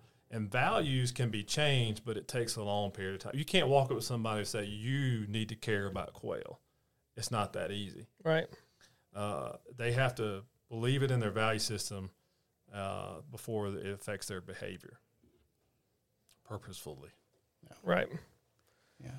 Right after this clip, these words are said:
Speaker 3: Well, one of the things that I'm encouraged about is, is we're about to have close to three hundred people here
Speaker 1: Mm-hmm.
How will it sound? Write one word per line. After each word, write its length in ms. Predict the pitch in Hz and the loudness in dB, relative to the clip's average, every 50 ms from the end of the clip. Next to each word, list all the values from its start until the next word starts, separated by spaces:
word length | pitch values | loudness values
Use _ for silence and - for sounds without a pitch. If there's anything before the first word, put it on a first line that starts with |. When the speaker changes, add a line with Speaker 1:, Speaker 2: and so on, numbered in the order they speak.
| - _ _ - - - - - - - - - | -14 _ _ -20 -20 -20 -20 -20 -20 -8 10 12
Speaker 3:
Well, 260 | 165 170 156 147 - - - - _ _ _ | 12 12 12 12 12 6 -12 -18 _ _ _
one 220 | - 170 175 196 | 10 12 12 12
of 60 | 208 190 | 12 12
the 60 | 170 | 12
things 240 | 147 180 170 165 135 | 12 12 12 12 12
that 100 | 135 135 | 12 12
I'm 180 | 143 151 147 139 | 12 12 12 12
encouraged 480 | 131 120 - 147 131 127 131 117 117 | 12 12 12 12 12 12 12 10 6
about 460 | 120 117 123 123 120 117 117 120 120 | 6 10 12 12 12 12 12 12 12
is, 300 | 127 123 120 110 - - | 12 10 8 6 4 4
is 360 | - - 139 123 117 113 110 117 | 2 2 2 4 4 4 2 0
we're 340 | - 147 160 165 180 175 | 2 6 10 12 12 12
about 300 | 165 147 156 160 160 160 - | 12 12 12 12 12 12 12
to 60 | 151 | 12
have 220 | 151 156 147 135 | 12 12 12 12
close 220 | - - 151 139 - | 12 10 10 10 10
to 60 | - | 6
three 220 | 127 - 143 147 143 | 6 8 10 10 12
hundred 220 | 139 131 120 113 - | 10 10 8 8 8
people 320 | 147 139 139 - 127 127 | 10 10 10 8 6 6
here 420 | 123 131 135 131 127 123 120 120 104 | 6 6 6 6 8 6 6 6 4
Speaker 1:
Mm-hmm. 220 | 101 107 113 120 | 4 4 6 4